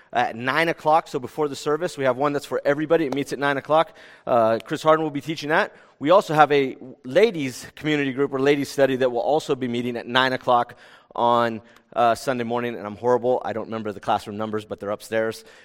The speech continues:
If you go upstairs, you find a bunch of people meeting, go there. Um, we also have a men's study that's meeting here at the church on Wednesdays at seven P M. So, um, if those groups work for you, I wanna encourage you to get in one of those groups.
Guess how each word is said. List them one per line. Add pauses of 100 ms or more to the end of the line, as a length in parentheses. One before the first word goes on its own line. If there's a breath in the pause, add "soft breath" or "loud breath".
(100)
If
you
go
upstairs,
you
find
a
bunch
of
people
meeting,
go
there. (340 loud breath)
Um, (340 loud breath)
we
also
have
a
men's
study
that's
meeting
here
at
the
church
on
Wednesdays
at
seven
P
M.
So, (360 loud breath)
um,
if
those
groups
work
for
you,
I
wanna
encourage
you
to
get
in
one
of
those
groups.